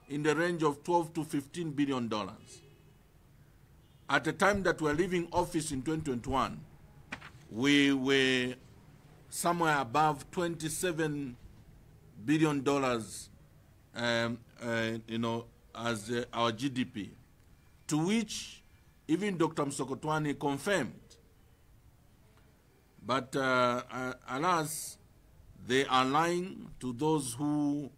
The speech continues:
uh, relish the idea to be entertained to lies. And they even want to claim that they have been, uh, you know, posting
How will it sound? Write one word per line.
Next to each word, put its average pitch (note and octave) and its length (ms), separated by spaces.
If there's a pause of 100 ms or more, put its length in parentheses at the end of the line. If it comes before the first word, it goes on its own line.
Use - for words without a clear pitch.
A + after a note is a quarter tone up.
(520)
uh, A2+ 260
relish D#3 440
the B2 160
idea C3+ 340
to C3+ 120
be A#2+ 120
entertained A#2+ 500
to A2+ 80
lies. C3 560 (800)
And A2 180
they C3 140
even E3+ 400
want D#3+ 240
to D#3 100
claim D3 480
that A#2 200
they C3 80
have A2 180
been, A#2+ 260
uh, - 1080
you B2+ 100
know, B2 340 (100)
posting B2+ 720